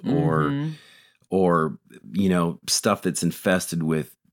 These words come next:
Speaker 1: Eagle twenty still,
Speaker 2: Yep.
Speaker 1: or, or some guy that doesn't give a shit and just sprays on whatever nuke bomb he can put on there.
Speaker 2: Right.
Speaker 1: And without that testing, it's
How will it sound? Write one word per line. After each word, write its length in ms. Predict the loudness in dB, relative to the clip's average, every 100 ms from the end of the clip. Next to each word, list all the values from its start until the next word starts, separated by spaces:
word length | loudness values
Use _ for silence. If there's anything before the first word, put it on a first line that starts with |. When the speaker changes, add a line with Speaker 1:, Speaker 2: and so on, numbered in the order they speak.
| _ -2
Speaker 1:
Eagle 300 | 2 2 0
twenty 600 | -4 0 2 4 4 2
still, 800 | -2 -2 0 0 0 -2 -2 -2
Speaker 2:
Yep. 200 | -2 0
Speaker 1:
or, 300 | 0 0 -2
or 300 | -2 -2 0
some 260 | 0 2
guy 160 | 4 2
that 140 | 2
doesn't 280 | 0 -2 -4
give 200 | -2 -2
a 60 | -2
shit 480 | 0 2 2 2 0
and 80 | -4
just 160 | -2
sprays 420 | -2 0 0 0
on 260 | -2 -2 0
whatever 560 | 0 2 2 0 -4 -8 -4
nuke 500 | 2 6 6 4 0
bomb 380 | -2 2 2 2
he 100 | -2
can 160 | -4
put 260 | -4 0 4
on 200 | 4 2
there. 240 | 0 0
Speaker 2:
Right. 100 | 0 -4 _ _ _ _ _ _ _ _ _ _ _ _ -4
Speaker 1:
And 580 | -2 0 0 0 0
without 280 | 0 2 2
that 200 | 0 -4
testing, 560 | -4 -6 -2 -2 0 -2
it's 540 | -2 -2 -4 -8 -10